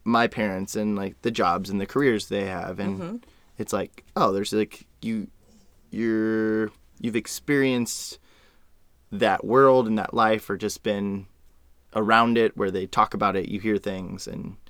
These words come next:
Speaker 1: so it becomes a little bit more second nature to you, or, like, you see how that path works and how
Speaker 2: Mm-hmm.
Speaker 1: their life is. And
Speaker 2: Mm-hmm.
Speaker 1: so, you know, you look at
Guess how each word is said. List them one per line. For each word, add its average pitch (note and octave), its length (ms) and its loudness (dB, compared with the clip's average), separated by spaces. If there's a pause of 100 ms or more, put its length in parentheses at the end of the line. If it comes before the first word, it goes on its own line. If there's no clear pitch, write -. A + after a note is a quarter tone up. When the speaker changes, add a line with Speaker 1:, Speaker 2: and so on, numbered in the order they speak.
(160)
Speaker 1:
so - 100 -10
it G#2 40 -2
becomes G2+ 440 0
a G#2 40 0
little G2 160 0
bit F2+ 160 -4
more G2 540 -2 (720)
second A2+ 340 0
nature G#2+ 300 0
to D3 120 -6
you, D3 240 0
or, A2+ 120 2
like, G2+ 180 -4 (260)
you G2+ 120 -8
see G2+ 300 -6
how G2 220 2
that F2+ 220 -6
path - 420 -2 (100)
works A2 420 -4
and G2 140 -6
how F#2+ 160 0
Speaker 2:
Mm-hmm. F2+ 100 -4
Speaker 1:
their F#2+ 200 -2
life F#2 360 -4
is. A2 420 0
And F#2 200 -4
Speaker 2:
Mm-hmm. F#3 160 -12 (380)
Speaker 1:
so, - 120 -4
you A2 120 2
know, G2 100 -2
you G2+ 160 0
look G2 180 -2
at G2 180 -2